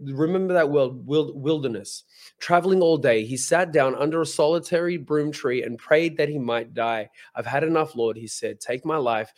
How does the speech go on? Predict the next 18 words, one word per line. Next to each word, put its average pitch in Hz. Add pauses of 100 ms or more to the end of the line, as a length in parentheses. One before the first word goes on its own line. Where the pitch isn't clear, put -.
(160)
for -
I 131
am 131
no 143
better 127
than 117
my 113
ancestors 123
who 139
have 117
already 107
died.' 92 (1200)
Then 143
he 196
lay 175
down 143
and 127
slept -